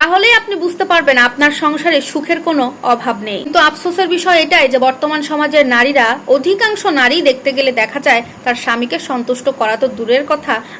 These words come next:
আল্লাহকেও সন্তুষ্ট রাখতে পারে না। বর্তমান সমাজের মেয়েরা সবচাইতে বেশি অশান্তিতে রাখে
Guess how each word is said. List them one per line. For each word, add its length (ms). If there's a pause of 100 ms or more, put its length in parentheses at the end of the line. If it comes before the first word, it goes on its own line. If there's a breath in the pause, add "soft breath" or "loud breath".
(100)
আল্লাহকেও 380 (100)
সন্তুষ্ট 320 (120)
রাখতে 280
পারে 160
না। 100 (120)
বর্তমান 380 (100)
সমাজের 440
মেয়েরা 280 (300)
সবচাইতে 540 (120)
বেশি 220 (200)
অশান্তিতে 480 (100)
রাখে 240